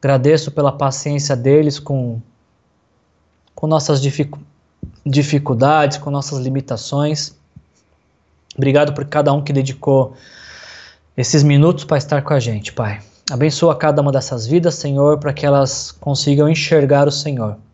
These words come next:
e decidam ocupar um papel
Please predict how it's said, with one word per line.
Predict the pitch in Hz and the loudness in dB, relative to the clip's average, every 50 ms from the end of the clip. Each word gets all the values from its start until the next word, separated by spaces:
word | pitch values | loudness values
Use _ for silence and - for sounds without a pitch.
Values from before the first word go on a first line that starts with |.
| _ _ _ _ _ _ _ _ _ _ _ _ _ _ _ _ _ _ _ | _ _ _ _ _ _ _ _ _ _ _ _ _ _ _ _ _ _ _
e | 123 117 117 120 120 120 117 113 | -6 -4 -2 0 0 0 0 0
decidam | 113 135 127 - - - 165 156 147 160 156 151 | 0 0 0 0 2 2 2 4 4 4 6 6
ocupar | 151 143 143 - 135 - _ 151 147 156 160 | 4 4 2 -4 -12 -6 _ 2 2 2 2
um | 156 143 | 0 0
papel | 139 151 127 - - 139 139 147 160 175 180 175 - | -2 -4 -4 -2 0 0 2 4 4 2 0 -4 -10